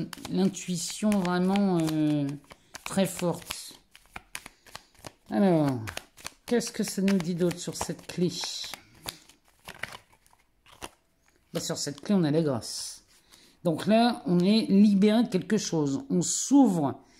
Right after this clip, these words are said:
cette porte-là, de prison, on, on l'ouvre, on a la clé, hein. Et là, c'est une délivrance, hein, c'est une libération. Le d'autres decks nous parlent de l'amitié, de la méchanceté, du retard, de la famille. Bon, on y va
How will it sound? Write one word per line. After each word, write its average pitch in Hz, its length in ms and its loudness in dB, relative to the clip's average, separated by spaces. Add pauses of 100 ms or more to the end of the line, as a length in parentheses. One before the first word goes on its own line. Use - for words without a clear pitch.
(200)
cette - 360 -6
porte-là, 180 600 0
de 156 200 -2
prison, 185 580 0
on, 175 280 0
on 185 80 4
l'ouvre, 190 320 4
on 156 100 0
a 170 80 0
la 185 80 4
clé, 151 340 -2
hein. 127 100 -6 (380)
Et - 60 -2
là, 160 140 0
c'est - 160 -6
une 143 100 0
délivrance, 151 600 0
hein, 151 100 -2
c'est 147 160 -6
une 147 80 0
libération. 147 640 -2 (840)
Le 170 80 0
d'autres 185 220 0
decks 196 180 0
nous 190 140 2
parlent 175 280 0
de 147 140 0
l'amitié, 175 580 2
de 185 120 2
la 165 80 2
méchanceté, 165 640 -2
du 139 180 -6
retard, 170 400 -2
de 147 80 -2
la 151 80 -2
famille. 175 720 0 (1900)
Bon, 170 220 6 (260)
on 185 180 4
y 196 80 6
va 196 320 2